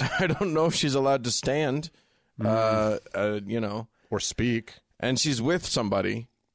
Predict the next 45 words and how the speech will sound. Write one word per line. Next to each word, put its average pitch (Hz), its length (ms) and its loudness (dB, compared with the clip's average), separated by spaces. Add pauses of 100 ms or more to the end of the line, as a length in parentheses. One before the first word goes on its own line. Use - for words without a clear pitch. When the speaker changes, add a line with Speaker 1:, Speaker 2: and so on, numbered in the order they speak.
(220)
Speaker 1:
Uh, 101 320 0
and 113 120 0
does 127 160 0
she 147 140 0
even 147 200 2
have 143 380 0
a 143 80 2
man's 139 320 2
permission 135 460 0
to 131 60 -2
be 151 200 0
with 160 180 0
them? - 180 -6
Speaker 2:
Exactly 113 560 2
right. 95 360 2 (200)
Speaker 1:
Is 104 140 2
Speaker 2:
And, 113 140 4
Speaker 1:
one 139 80 2
of 127 60 0
the 139 60 2
Speaker 2:
and 139 140 2
Speaker 1:
questions. 95 460 -4
Speaker 2:
so 156 320 4
I'll, 233 160 2
I'll 220 140 2
skip 220 220 0
ahead 190 160 4
a 160 60 2
bit. 120 240 -2 (380)
Boy, 151 280 2
howdy, 185 300 2
does 127 140 2
she 117 140 0
have 117 140 4
a 113 60 2
man's 110 300 0
permission 113 420 0
to 120 80 -2
put 127 200 0
that 123 160 2
on 123 200 0
her, 123 240 0 (180)
on 123 180 -2
her 131 140 0
laptop. 139 460 0